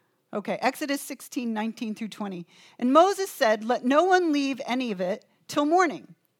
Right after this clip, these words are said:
Notwithstanding, they did not heed Moses. But some of them left part of it until morning,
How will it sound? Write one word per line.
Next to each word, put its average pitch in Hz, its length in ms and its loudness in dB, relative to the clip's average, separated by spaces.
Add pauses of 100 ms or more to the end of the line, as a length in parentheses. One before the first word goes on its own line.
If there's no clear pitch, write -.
Notwithstanding, 254 960 0
they 226 260 -2
did 247 220 -4
not 277 420 2
heed 262 400 -4
Moses. 294 640 -2 (540)
But 202 140 -4
some 392 300 0
of 262 140 -6
them 220 240 -4
left 226 280 -4
part 302 240 -2
of 214 120 -4
it 196 180 -4
until 254 260 -4
morning, 190 460 -6